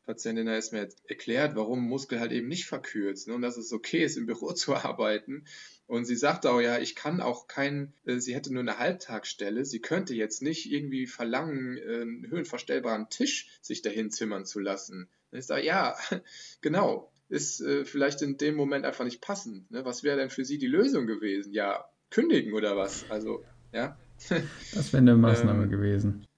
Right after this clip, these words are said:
Speaker 1: ja, ich kündige, weil meine Muskeln verkürzen, wenn ich hier, äh, fünf Stunden oder vier Stunden sitze, ja. Und hab ihr da halt erklärt, dass sie halt zwischendurch mal aufstehen soll,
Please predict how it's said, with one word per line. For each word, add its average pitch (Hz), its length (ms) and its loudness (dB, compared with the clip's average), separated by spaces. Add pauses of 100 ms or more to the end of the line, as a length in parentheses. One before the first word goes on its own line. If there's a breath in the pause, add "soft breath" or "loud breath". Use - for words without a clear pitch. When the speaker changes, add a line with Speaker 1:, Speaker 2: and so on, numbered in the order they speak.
(140)
Speaker 1:
ja, 117 460 4 (280)
ich - 120 -18
kündige, 143 480 4
weil 120 180 4
meine 123 200 0
Muskeln 139 380 0
verkürzen, 107 600 -2
wenn 101 100 -2
ich 101 140 -4
hier, 104 160 -4
äh, 101 520 -8 (460)
fünf 98 320 -8
Stunden 104 400 -6
oder 101 180 -6
vier 104 220 -4
Stunden 104 640 -8
sitze, 98 420 -10
ja. 110 280 -8 (320 soft breath)
Und 101 120 -8
hab 120 200 0
ihr 120 80 4
da 113 100 4
halt 110 240 0 (280)
erklärt, 113 580 4
dass 107 180 0
sie 110 160 0
halt 107 120 -4
zwischendurch 110 380 -6
mal 110 120 -6
aufstehen 123 460 -2
soll, 110 500 -4